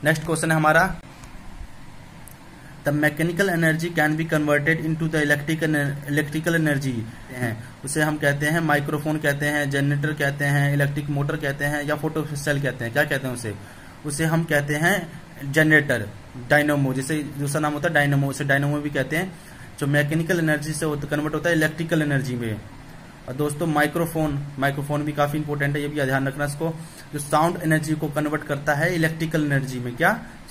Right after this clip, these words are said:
Sound energy को electrical energy में। और ध्यान रखना है कि speaker होता है दोस्तों, speaker क्या करता है? वो electrical energy को, electrical energy को convert करता है साउंड एनर्जी में।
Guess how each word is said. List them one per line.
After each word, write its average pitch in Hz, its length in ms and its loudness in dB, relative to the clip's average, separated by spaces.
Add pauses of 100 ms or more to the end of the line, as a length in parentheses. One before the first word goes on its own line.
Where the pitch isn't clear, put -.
Sound 156 220 2
energy 151 360 0
को 220 380 -2
electrical 147 520 -2
energy 135 360 0
में। 120 280 -2 (480)
और 127 60 -10
ध्यान 156 240 2
रखना 160 160 0
है 175 80 2
कि 170 120 -4
speaker 175 400 0
होता 160 200 2
है 139 80 0
दोस्तों, 123 340 -6
speaker 160 340 -4
क्या 170 140 0
करता 165 260 -4
है? 180 60 0
वो 175 160 -8
electrical 170 500 0
energy 160 380 2
को, 185 300 -2 (460)
electrical 156 400 0
energy 160 320 2
को 175 80 -4
convert 160 360 -2
करता 147 220 0
है 190 60 2
साउंड 165 280 2
एनर्जी 135 320 0
में। 120 200 -4